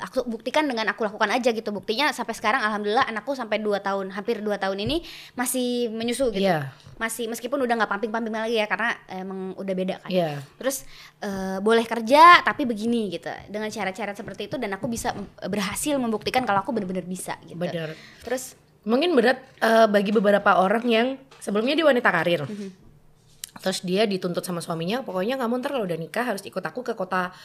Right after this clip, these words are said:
Speaker 1: Mhm.
Speaker 2: Bandung," ibaratnya gitu
Speaker 1: Mhm.
Speaker 2: ya. Kita kan sekarang lagi di Solo. Terus dia
Speaker 1: Kerjaan
Speaker 2: harus ikut
Speaker 1: semua di Solo
Speaker 2: kerjaan semua di
Speaker 1: misalnya.
Speaker 2: Solo ibaratnya kayak gitu. "Kamu besok ke,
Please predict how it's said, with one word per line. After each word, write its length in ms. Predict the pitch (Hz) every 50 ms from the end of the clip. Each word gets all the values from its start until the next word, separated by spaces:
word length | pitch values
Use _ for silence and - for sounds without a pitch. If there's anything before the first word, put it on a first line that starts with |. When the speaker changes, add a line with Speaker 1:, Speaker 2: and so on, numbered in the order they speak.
| - - -
Speaker 1:
Mhm. 120 | 226 196
Speaker 2:
Bandung," 320 | - 180 185 226 247 277
ibaratnya 320 | 220 190 175 165 165 185 185
gitu 120 | 165 151
Speaker 1:
Mhm. 80 | 156 151
Speaker 2:
ya. 140 | 160 160 160
Kita 160 | 156 - 165
kan 120 | - 226 214
sekarang 280 | 208 - - 190 185
lagi 80 | 175 170
di 120 | 165 151
Solo. 360 | 143 143 139 143 165 185 - - - - - - - -
Terus 160 | - 180 175
dia 120 | - -
Speaker 1:
Kerjaan 160 | 214 233 254 233 220
Speaker 2:
harus 20 | 254
ikut 100 | 269 294
Speaker 1:
semua 120 | 254 262
di 80 | 254 240
Solo 80 | - 233
Speaker 2:
kerjaan 180 | 226 226 233 226
semua 220 | 214 208 196 190
di 40 | 196
Speaker 1:
misalnya. 80 | 202 202
Speaker 2:
Solo 120 | 175 185
ibaratnya 300 | 190 180 170 165 170 180
kayak 160 | 175 165 156
gitu. 140 | 160 160 185 190 185 - - - - - - _ _ _
"Kamu 200 | - 202 202 269
besok 240 | 277 226 208 214 254 -
ke, 120 | 226 208